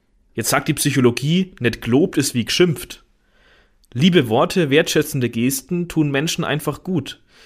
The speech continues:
In Liebesbeziehungen, in Freundschaften und auch in allen möglichen Begegnungen. Einfach so jemanden loben, sich bedanken, gerade für Kleinigkeiten. Mir fällt das manchmal ganz schön schwer.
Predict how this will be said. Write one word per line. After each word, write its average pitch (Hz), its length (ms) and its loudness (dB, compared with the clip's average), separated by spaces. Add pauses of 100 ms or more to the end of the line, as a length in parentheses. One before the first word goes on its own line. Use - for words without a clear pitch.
(380)
In 120 80 -2
Liebesbeziehungen, 139 1120 -2
in 135 120 -8
Freundschaften 156 800 -2
und 147 200 -4
auch 139 240 2
in 139 140 -2
allen 135 160 -2
möglichen 147 420 -2
Begegnungen. 110 640 -6 (880)
Einfach 160 360 0
so 151 240 0
jemanden 139 380 -2
loben, 139 340 -2
sich - 180 -6
bedanken, 135 560 -6 (420)
gerade 127 320 -2
für 165 140 -4
Kleinigkeiten. 123 880 -6 (680)
Mir 131 160 -2
fällt 160 220 0
das 123 140 0
manchmal 135 360 -4
ganz 127 220 -6
schön 131 160 -6
schwer. 127 400 -6